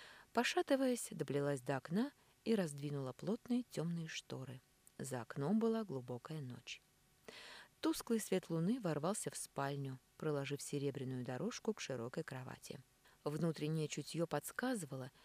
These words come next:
что правильнее было бы устроиться на мягком ложе и проспать до утра. Но природное любопытство манило прочь из комнаты.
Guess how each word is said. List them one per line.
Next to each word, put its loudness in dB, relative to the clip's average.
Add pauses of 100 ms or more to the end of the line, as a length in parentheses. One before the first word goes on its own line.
(160)
что 0
правильнее 2
было 4
бы 0
устроиться 0
на 0
мягком 0
ложе 0 (340)
и -2
проспать -2
до 2
утра. -4 (680)
Но 2
природное 2
любопытство -2
манило 2 (100)
прочь 0
из -10
комнаты. -4